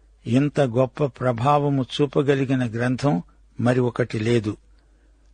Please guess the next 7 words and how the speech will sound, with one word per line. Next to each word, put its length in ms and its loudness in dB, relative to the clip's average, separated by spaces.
స్త్రీ 320 0
పురుషులెందరో 960 2
బైబిలు 440 0
గ్రంథాన్ని 760 0
దినదినము 640 2
చదువుతున్నారు, 1000 0
ధ్యానిస్తున్నారు. 1040 -2